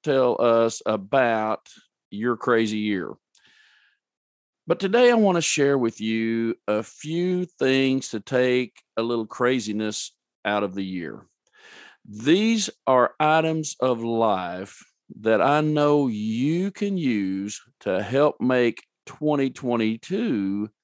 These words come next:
the best year you've ever experienced so far on this planet. But before we do that, let me just get a few housekeeping matters out of the way.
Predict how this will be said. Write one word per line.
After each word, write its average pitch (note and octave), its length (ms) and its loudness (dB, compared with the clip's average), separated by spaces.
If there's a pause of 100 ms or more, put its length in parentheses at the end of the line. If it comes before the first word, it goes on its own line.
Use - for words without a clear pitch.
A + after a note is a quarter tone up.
(540)
the F#2+ 120 -6
best B2 460 -2
year F#2+ 520 -4 (140)
you've F#2 300 -6 (100)
ever G#2+ 320 2
experienced G2+ 920 -4 (120)
so - 440 -2
far D#2+ 560 -4 (280)
on F#2 180 -2
this D#2 160 -6
planet. E2 420 -8 (1500)
But E3+ 120 0
before C#4 260 2
we B3+ 120 2
do F3+ 240 6
that, C3 260 4
let G3+ 160 0
me G#3+ 120 0
just E3 280 -4
get C3 160 0
a A2+ 40 -4
few C#3+ 380 0
housekeeping B2 640 -4
matters A2 640 -4
out B2+ 180 4
of B2+ 40 0
the B2 80 0
way. A2 480 0